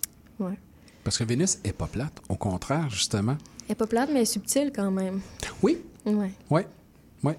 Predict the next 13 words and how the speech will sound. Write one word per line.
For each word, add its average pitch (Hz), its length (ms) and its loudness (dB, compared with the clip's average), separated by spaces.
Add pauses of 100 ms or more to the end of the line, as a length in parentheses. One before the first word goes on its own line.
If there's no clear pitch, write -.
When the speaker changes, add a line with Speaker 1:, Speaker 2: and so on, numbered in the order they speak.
Speaker 2:
Faut - 180 2
la 123 140 2
saisir, 139 460 2
faut 131 300 4
la, 117 480 4
faut, 127 320 -2
faut - 200 0
savoir 151 360 2
la 123 140 2
lire 135 240 2
entre 120 320 2
les 117 280 4
lignes, 120 360 2